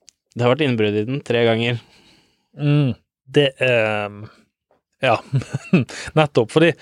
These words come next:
Speaker 2: og grunnen til at jeg sier det, er fordi at når jeg husker når jeg bodde i Bergen, så hadde vi postkasse uten lås,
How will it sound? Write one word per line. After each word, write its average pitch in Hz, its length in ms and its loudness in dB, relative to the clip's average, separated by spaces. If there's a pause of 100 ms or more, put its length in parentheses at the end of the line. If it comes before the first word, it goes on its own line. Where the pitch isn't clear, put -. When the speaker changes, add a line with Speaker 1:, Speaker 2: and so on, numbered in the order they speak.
(880)
Speaker 2:
og 175 240 -2
grunnen 185 220 -2
til 147 80 -4
at - 80 2
jeg - 80 -8
sier 170 180 0
det, 123 80 0
er 160 80 4
fordi 156 220 4
at - 160 -6 (100)
når 151 160 -4
jeg 135 80 -4
husker 117 320 -4
når 123 140 -2
jeg 131 100 -6
bodde 127 220 -2
i 127 60 -6
Bergen, 139 360 0
så 151 140 0
hadde 139 100 -2
vi 131 140 2
postkasse 135 480 2 (180)
uten 156 240 -4
lås, 180 240 2